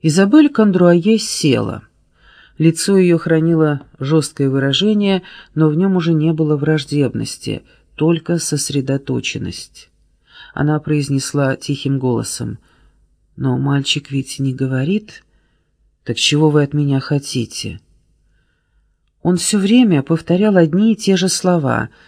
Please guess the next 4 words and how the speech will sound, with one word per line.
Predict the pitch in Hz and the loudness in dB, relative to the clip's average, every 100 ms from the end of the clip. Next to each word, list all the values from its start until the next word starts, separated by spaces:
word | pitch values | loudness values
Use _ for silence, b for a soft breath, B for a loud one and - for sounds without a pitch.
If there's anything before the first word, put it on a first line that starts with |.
| b | b
вернее, | 156 175 202 208 | 2 4 4 2
два | 175 196 190 | 2 0 0
слога: | - 165 131 117 113 113 - _ _ _ _ _ | 0 2 2 0 -2 -4 -10 _ _ _ _ _
«Лю» | 165 202 240 262 | 2 4 4 2